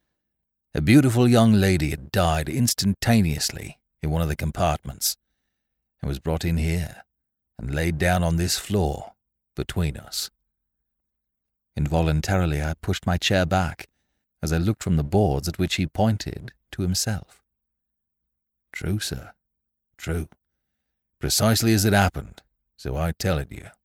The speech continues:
I could think of nothing to say, to any purpose, and my mouth was very dry.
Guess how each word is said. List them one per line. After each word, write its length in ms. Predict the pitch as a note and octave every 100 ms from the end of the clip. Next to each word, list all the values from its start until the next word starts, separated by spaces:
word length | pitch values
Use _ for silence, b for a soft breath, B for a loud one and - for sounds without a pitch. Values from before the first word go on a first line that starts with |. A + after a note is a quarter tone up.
| _ _ _ _ _ _ _ _ _ _ _ _ _ _ _ _ _ -
I 140 | G2
could 200 | G2+ F2
think 200 | - G#2+
of 120 | E2+ F2
nothing 300 | F#2+ G#2 E2+
to 80 |
say, 440 | D#2 G#2 C3 - - _ _ -
to 120 | -
any 160 | E2+ D#2
purpose, 640 | - A2+ G#2+ - - - _ _ _ _ _ _
and 80 | D2+
my 120 | D2+
mouth 440 | D#2 G2 C#2+ -
was 380 | B1+ A#1 - - _ _
very 240 | G2 E2+
dry. 440 | - F2 F2 -